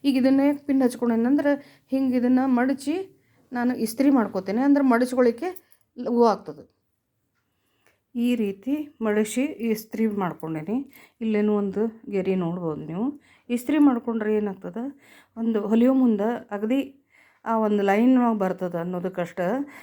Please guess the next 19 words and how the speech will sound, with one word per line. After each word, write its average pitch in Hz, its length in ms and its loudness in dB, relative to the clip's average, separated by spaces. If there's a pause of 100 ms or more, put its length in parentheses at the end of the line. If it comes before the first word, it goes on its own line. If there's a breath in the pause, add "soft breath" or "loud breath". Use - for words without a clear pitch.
(180 loud breath)
ಯಾ-, 226 800 -2
ಹಂಗೆ 247 360 4
ಬರ್ತಿದ್ರೆ 254 420 0
ಅದೇ 240 300 0
ರೀತಿ 226 400 -2
ಸ-, 208 300 -6
ಕೈಲಿ 220 300 2
ಹಂಗೆ 202 200 -2
ಮಡಚ್ಕೋತ 196 480 -2
ನಾನು 277 400 -2 (240 loud breath)
ಹೊಲಿಬೋದು. 175 680 0 (360 soft breath)
ಆದರೆ 254 200 0
ಈ 233 180 4
ರೀತಿ 302 240 2
ಮಾಡೋದ್ರಿಂದ 247 460 0
ಒಂಥರ 240 300 2 (840 soft breath)
ಒಂದೇ 240 460 4
ಲೈನ್ 262 300 4
ಆಗೋದ್ರಿಂದ 214 640 0